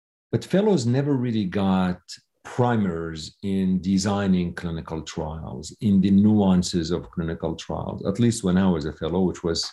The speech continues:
more than two decades ago. But, um, do you feel that fellows in training currently, by the t-, when they finish their fellowship, are they able to understand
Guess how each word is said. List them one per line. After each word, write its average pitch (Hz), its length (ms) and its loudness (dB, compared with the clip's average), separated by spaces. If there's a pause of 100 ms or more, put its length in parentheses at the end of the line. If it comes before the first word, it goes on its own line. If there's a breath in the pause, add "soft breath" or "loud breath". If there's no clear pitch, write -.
(540 loud breath)
more 110 220 4
than 95 160 2
two 110 140 -4
decades 92 400 -2
ago. 78 360 -6 (580 soft breath)
But, 135 320 -2
um, 131 320 -4 (680)
do 131 100 2
you 156 120 4
feel 220 340 2
that 160 180 0
fellows 135 400 0
in 110 140 -2
training 117 500 -2
currently, 101 800 0 (440)
by 107 180 2
the 104 80 0
t-, 123 80 -4
when 113 160 4
they 110 80 4
finish 165 340 0
their 101 140 0
fellowship, 80 520 -8 (920)
are 113 200 4
they 110 280 2
able 143 240 2
to - 180 -6
understand 101 1080 0